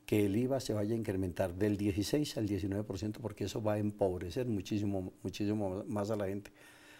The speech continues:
Alzas en la, en las tarifas de energía, en general de lo, de los servicios públicos. El campesinado colombiano se encuentra cada vez en condiciones de una mayor marginalidad. ¿De qué forma en Francia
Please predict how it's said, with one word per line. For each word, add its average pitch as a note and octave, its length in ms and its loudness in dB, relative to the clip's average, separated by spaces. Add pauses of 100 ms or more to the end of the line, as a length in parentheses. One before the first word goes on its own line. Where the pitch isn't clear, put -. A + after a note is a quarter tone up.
(160)
Alzas C3+ 640 2
en G#2+ 220 4
la, G2+ 120 -2
en G#2 120 2
las F#2+ 140 0
tarifas G2+ 340 0
de G2+ 80 0
energía, F#2+ 480 -2 (480)
en A2+ 160 4
general G2+ 460 2
de A2 80 0
lo, G#2 160 0
de F#2+ 200 -2
los E2+ 120 -4
servicios G2+ 460 -4
públicos. - 520 -2 (800)
El G#2+ 260 4
campesinado F#2 640 0
colombiano G#2 540 0
se - 120 -6
encuentra F#2+ 480 -4
cada A2+ 240 4
vez A#2+ 160 0
en C3 100 -2
condiciones G2 520 -2
de G2 120 -2
una G2 200 0
mayor G2 280 0
marginalidad. G#2+ 760 2 (760)
¿De A2 180 4
qué D3+ 160 6
forma G#2 540 2 (600)
en F#2+ 160 2
Francia G#2 540 0